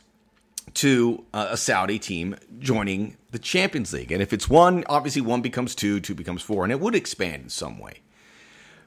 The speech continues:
But if you could keep fighting it, I think it's, it's going to probably happen.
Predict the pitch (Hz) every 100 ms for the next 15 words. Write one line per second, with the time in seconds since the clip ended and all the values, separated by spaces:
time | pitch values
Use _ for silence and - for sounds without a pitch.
0 | _ _ _ _ 233 226 - 214 214 -
1 | 247 - 185 214 233 143 143 143 208 180
2 | - - - - - - 71 - _ _
3 | _ - 147 - 170 220 262 156 - -
4 | 151 185 151 120 113 92 101 90 - -